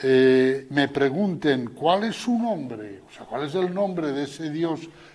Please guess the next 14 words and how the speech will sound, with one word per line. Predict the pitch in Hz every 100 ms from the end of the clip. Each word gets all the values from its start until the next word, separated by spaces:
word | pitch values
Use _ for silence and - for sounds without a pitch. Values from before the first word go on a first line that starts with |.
| _
que | - 143
dices | 160 - 165
tú | - 156
que | 151
te | 170
envía?", | 156 123 107
dice, | 107 120
"¿qué | 113 156
le | 196
responderé?". | 170 156 - - 135 131 165 233 - _ _ _ _ _ _ _ _ _ _ _ _ -
Dijo | 143 208 - 190
Dios | 151 156 160 117
a | 135
Moisés, | 131 117 - 123 107 -